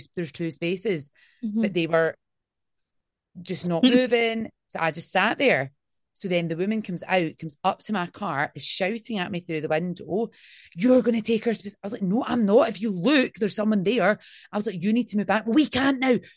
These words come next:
Speaker 1: You need to move. You need to move." Screaming at me. So I was just like, "Well, you're a stupid bitch." So then I did drive forward 'cause there, I literally was blocking these people in. Like, I
Speaker 2: Yeah.
Speaker 1: had to move.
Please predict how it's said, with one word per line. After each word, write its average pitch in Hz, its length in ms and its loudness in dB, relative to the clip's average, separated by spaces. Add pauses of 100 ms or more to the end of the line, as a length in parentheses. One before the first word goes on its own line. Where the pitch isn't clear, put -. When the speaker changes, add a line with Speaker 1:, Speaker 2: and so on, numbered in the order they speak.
Speaker 1:
You 269 200 2
need 269 200 0
to 247 60 -2
move. 214 220 0
You 262 260 0
need 269 180 -2
to 254 80 0
move." 233 320 2 (300)
Screaming 185 460 -6
at 120 160 -6
me. 180 280 -2 (340)
So - 120 -12
I 220 60 -6
was 220 100 -10
just 226 180 -12
like, 214 160 -8
"Well, 190 140 -14
you're 247 160 -12
a 277 60 -16
stupid - 340 -18
bitch." - 300 -12 (320)
So - 160 -6
then 180 440 4 (300)
I 180 80 -2
did 208 220 2
drive 175 200 6
forward 170 240 0
'cause 170 120 -4
there, 175 200 2
I 175 140 4
literally 165 380 0
was 147 420 -2
blocking 143 360 -6
these 135 140 -4
people 139 280 -4
in. 135 140 0
Like, 135 100 -2
I 214 40 4
Speaker 2:
Yeah. 190 140 6
Speaker 1:
had - 120 -2
to 151 100 -10
move. 147 320 -8